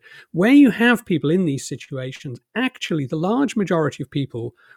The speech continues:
will make sacrifices, so they won't do the selfish thing. They will make sacrifices, they will behave for the common good, provided they can clearly understand and it's clearly communicated to them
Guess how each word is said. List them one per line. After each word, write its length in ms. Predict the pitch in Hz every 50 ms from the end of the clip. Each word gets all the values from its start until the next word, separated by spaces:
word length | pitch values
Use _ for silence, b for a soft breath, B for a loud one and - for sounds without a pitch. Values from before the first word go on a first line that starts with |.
| b b
will 340 | - 151 185 208 247 285 285
make 260 | 240 220 190 190 185
sacrifices, 760 | - - 180 165 - - 135 - - 120 120 117 - 185 165 -
so 100 | - 147
they 100 | 143 135
won't 320 | 147 202 254 277 202 -
do 100 | - 120
the 80 | 117 127
selfish 460 | - - 120 123 - - - - -
thing. 380 | - 139 131 127 156 196 180
They 100 | 160 156
will 140 | 151 156 147
make 220 | 160 208 254 233 -
sacrifices, 760 | - 160 - - - 123 - 135 123 120 - - 170 147
they 100 | - 160
will 100 | 143 139
behave 360 | 131 143 139 120 165 208 233 -
for 120 | - 247
the 100 | 202 202
common 380 | - - 190 165 160 160 147 131
good, 320 | 131 117 104 107 110 120 _ _ _ _ _ B B B B B B B B B B -
provided 840 | - - 208 170 202 226 247 247 233 160 131 113 120 151 185 - - _ _ _ _ _ _ _ _ _ _ -
they 100 | 170 170
can 160 | 170 - 180
clearly 480 | - - - - 240 247 262 254 226 208
understand 680 | 185 185 175 165 160 - - 185 156 135 120 120 131
and 100 | 139 147
it's 120 | 151 - -
clearly 400 | - - 202 185 180 170 156 147
communicated 840 | - - 156 160 170 160 147 139 - 147 127 123 - - 117 120 _ _ _
to 320 | - - - 196 170 160 139
them 340 | 131 110 110 113 127 -